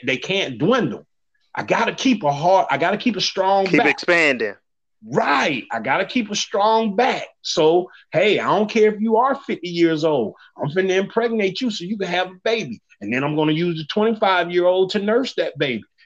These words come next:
Speaker 1: And then when that baby come ten years old, I'm gonna put that baby out in the field. And that ten-year-old is gonna pull my cotton. Now,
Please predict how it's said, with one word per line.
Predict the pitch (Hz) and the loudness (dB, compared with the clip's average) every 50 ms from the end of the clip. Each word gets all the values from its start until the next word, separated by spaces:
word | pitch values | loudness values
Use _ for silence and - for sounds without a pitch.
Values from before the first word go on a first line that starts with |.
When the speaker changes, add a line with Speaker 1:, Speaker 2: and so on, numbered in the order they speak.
| _ | _
Speaker 1:
And | - 104 123 | -8 -6 -4
then | 131 139 | -2 -2
when | 147 160 | 0 0
that | 165 165 160 | -2 0 0
baby | 180 180 180 190 | -2 -2 -2 -2
come | 185 - 208 190 185 | -2 -2 -4 -4 -4
ten | - - 226 220 214 | -2 -2 0 0 2
years | 208 208 208 202 214 | 0 0 -2 0 0
old, | 240 269 254 226 214 | 2 4 4 4 4
I'm | 208 247 | 0 -4
gonna | 220 | -2
put | - 214 208 - | -2 -4 0 0
that | 202 208 175 | -2 -2 0
baby | 175 185 180 185 185 190 | 0 0 2 2 2 2
out | 190 - - | 0 -2 -2
in | 214 214 | -2 -4
the | 214 - _ | -4 -2 _
field. | 311 262 226 151 - - - _ _ _ _ | 0 0 0 0 -4 -6 -14 _ _ _ _
And | - 117 139 | -6 -4 -4
that | 190 190 - | -4 -4 -2
ten-year-old | - 226 202 196 185 190 202 233 247 226 208 190 175 | -2 -2 0 2 2 2 4 6 6 6 4 2 -2
is | 160 160 | -2 -2
gonna | 175 175 170 160 - _ - | -2 -2 -2 -4 -6 _ 0
pull | - 302 285 247 214 196 | 2 4 6 6 4 4
my | 190 185 185 214 - - | 2 -4 -6 -4 -4 -2
cotton. | - 359 - - - - - 143 _ _ _ _ _ _ _ _ _ _ _ | -2 -2 -2 -4 -6 -12 -14 -16 _ _ _ _ _ _ _ _ _ _ _
Now, | - 143 202 233 208 165 - - | -2 0 0 0 0 -2 -6 -10